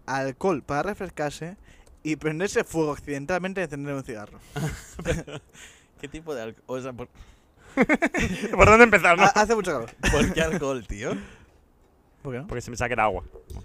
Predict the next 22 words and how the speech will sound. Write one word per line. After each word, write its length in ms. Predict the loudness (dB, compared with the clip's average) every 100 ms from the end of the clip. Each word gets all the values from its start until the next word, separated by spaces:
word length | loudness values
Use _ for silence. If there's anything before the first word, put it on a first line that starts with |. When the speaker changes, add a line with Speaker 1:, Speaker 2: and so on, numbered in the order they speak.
| -4
Speaker 1:
La 140 | 2 2
mujer 260 | 4 4
se 120 | 4 4
roció 340 | 4 6 4
varias 260 | 6 4 4
partes 300 | 2 2 -2
del 120 | 2
cuerpo 280 | 2 2 0
con 160 | 0
alcohol 360 | -2 0 0 0
para 300 | _ -2 -2
intentar 680 | -6 -14 -18 -10 -6 -4
refrescarse 520 | -4 -8 -8 -8 -6 -8
ante 180 | -8
el 40 | -8
calor 160 | -8
sofocante 440 | -8 -12 -10 -10 -10
estos 200 | -10 -10
días. 300 | -12 -16 _ _ _ _ _ -12
Speaker 3:
Bien 200 | -10 -10
hecho. 220 | -14 -18 -18
Speaker 1:
Yo, 280 | -2 0 0